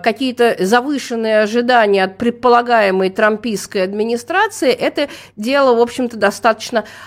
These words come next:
опасное и, э, как минимум, неумное, да, потому что,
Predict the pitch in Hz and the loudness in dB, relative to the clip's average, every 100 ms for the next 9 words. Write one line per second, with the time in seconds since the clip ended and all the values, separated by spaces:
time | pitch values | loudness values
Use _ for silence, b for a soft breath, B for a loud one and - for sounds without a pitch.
0 | - 226 233 311 359 349 294 277 254 - | -2 -2 2 2 2 0 -6 -2 -2 -4
1 | 214 277 302 254 190 190 190 190 254 269 | -6 -4 -2 -4 -2 -2 -2 -2 -2 2
2 | 330 330 294 254 247 262 262 190 139 131 | 4 4 4 2 2 2 4 2 0 -2
3 | 135 160 262 302 220 208 226 - 208 | -2 -2 -2 -2 0 0 0 -2 -4